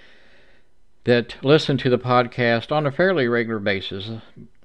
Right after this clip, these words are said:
About half of those are very consistently weekly listeners, as we try to put out the podcast right now. Currently, it's every Saturday afternoon, and that way you, you can have it over the weekend to listen to as you're out,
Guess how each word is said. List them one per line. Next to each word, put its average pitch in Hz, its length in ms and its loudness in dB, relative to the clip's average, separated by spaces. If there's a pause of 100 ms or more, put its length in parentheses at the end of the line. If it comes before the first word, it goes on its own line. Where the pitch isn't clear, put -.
(420)
About 117 240 0
half 123 240 4
of 113 100 2
those 101 340 0
are 98 140 -10
very 117 260 2
consistently 98 760 -6
weekly 98 420 -8
listeners, 165 500 -4 (440)
as 98 120 -8
we 104 120 -2
try 117 240 0
to 113 60 -2
put 113 200 0
out 107 140 0
the 107 100 -6
podcast 104 760 -4 (440)
right 98 240 -8
now. 104 300 -4
Currently, 107 480 -4
it's - 120 -10
every 101 280 -6
Saturday 113 580 0
afternoon, 117 760 -2 (560)
and 101 120 -8
that 101 160 -2
way 104 200 -4
you, 104 440 -6 (140)
you 110 100 -6
can 101 140 -8
have 104 320 -4
it 98 120 -4
over 101 220 -8
the 95 80 -6
weekend 120 600 -2 (720)
to 107 100 -4
listen 107 400 -2
to 104 400 -4 (340)
as 98 160 -8
you're 98 240 -4
out, 95 360 -6